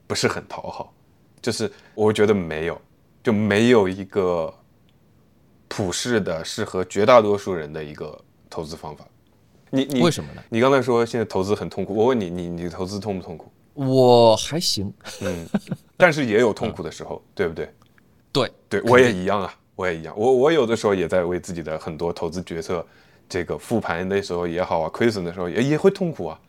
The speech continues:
Speaker 1: 也会痛苦的。
Speaker 2: 所以你的逻辑是说，投资就一定是痛苦的，这个是避不开的吗？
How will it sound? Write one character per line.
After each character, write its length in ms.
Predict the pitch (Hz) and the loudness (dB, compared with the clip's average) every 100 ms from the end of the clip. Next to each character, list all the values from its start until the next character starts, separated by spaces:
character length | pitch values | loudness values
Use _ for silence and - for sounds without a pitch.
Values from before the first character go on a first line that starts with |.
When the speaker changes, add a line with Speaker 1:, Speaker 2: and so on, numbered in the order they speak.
| _ _ _ - | _ _ _ -6
Speaker 1:
也 100 | 95 | -2
会 120 | 107 | -2
痛 180 | 104 95 | -2 -8
苦 140 | - | -10
的。 120 | - - _ _ | -20 -20 _ _
Speaker 2:
所 160 | - 233 | -2 0
以 40 | |
你 100 | 151 | 2
的 100 | 131 | 4
逻 160 | 151 120 | 6 4
辑 180 | 151 156 | 4 0
是 180 | 156 139 | 0 0
说， 320 | 147 147 151 _ _ _ - | 2 2 0 _ _ _ -4
投 200 | 123 135 | -2 -2
资 280 | - 170 | -4 -4
就 120 | 175 135 | -2 -2
一 180 | 92 | -2
定 180 | 202 208 | -2 -2
是 120 | 147 | -2
痛 240 | 123 127 104 | -4 -6 -8
苦 220 | - - | -10 -20
的， 100 | - - _ | -20 -20 _
这 120 | - | -4
个 100 | 127 | -2
是 140 | 131 135 | -2 -4
避 160 | 170 | -4
不 140 | 147 117 | -6 -6
开 220 | - 139 | -6 -4
的 100 | 127 | -4
吗？ 160 | 104 | -6